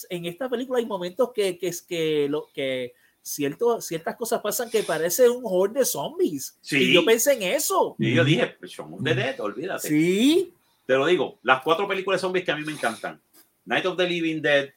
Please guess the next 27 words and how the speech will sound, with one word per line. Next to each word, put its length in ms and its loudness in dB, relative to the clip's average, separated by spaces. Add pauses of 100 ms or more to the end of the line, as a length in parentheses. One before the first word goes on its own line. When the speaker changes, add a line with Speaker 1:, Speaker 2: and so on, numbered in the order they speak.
(160)
Speaker 2:
Dawn 340 0
of 60 -10
the 120 0
Dead, 300 -2 (520)
Dawn 320 0
of 60 -6
the 120 4
Dead, 160 4
la 160 4
de, 140 4
la 180 4
original 420 -2
del 120 -6
setenta 440 -8
y 180 -6
ocho. 240 0
Speaker 3:
Ujú. 300 -2 (540)
Speaker 2:
Este, 600 -2
Shaun 280 0
of 100 -6
the 100 2
Dead 220 0 (220)
y 140 -2
Juan 280 2
de 100 4
los 160 0
Muertos. 400 -10